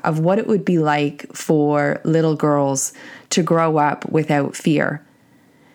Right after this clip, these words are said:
Coincidentally, over the weekend, uh, prior to the attack on the young audience of the Ariana Grande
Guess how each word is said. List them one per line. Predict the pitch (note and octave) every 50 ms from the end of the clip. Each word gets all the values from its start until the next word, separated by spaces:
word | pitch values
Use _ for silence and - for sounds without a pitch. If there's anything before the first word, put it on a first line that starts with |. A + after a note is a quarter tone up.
| _ _ _ _ _ - -
Coincidentally, | - A3 A3 A3 A3+ A#3 B3 B3 A#3+ A3 G#3+ G#3 G3+ G3+ F#3 G3 G3 F#3 F3 D#3+ D#3+ E3 F#3 - -
over | - F3+ F3 F3 F3+ F3
the | E3+ E3
weekend, | D#3 D#3 E3 F3+ F3+ F3+ - F3 D#3 D3+ C#3+ C#3 C#3+ D3 D3 D#3 - - - -
uh, | - D3 C#3+ C#3
prior | C#3 - - F3 D#3+ D#3+ E3 E3 E3+ E3+
to | E3 - - F3+ E3 D#3 D3+ D3 D3+ - -
the | - D#3+ D3+ D3+ C#3+ C#3+ C#3+ C#3 -
attack | - D#3 D#3+ - - D#3 D3 C#3+ D3 D3+ - - -
on | - E3 D3+ D3 C#3+ C#3+ C#3+ C#3+ C#3+ C#3 C3+ -
the | D#3+ D3 C#3+
young | C#3+ D3 D#3 D3+ D3 C#3+ C#3+ C#3+ C#3+ C#3+ D3+ D3+ - - - - - - - -
audience | - D#3 D3+ D3+ D3 C#3+ C#3+ C#3 C#3+ - - - - -
of | - D#3+ D3 D3 D3+
the | D3+ D3 D3 - -
Ariana | D3+ D3 D3 D3 C#3+ C#3+ C#3+ C#3+ C#3
Grande | C#3 D3+ D3 D3 D3 D3 D3+ D3+ C#3+ C#3+ C#3 C#3 C#3 C#3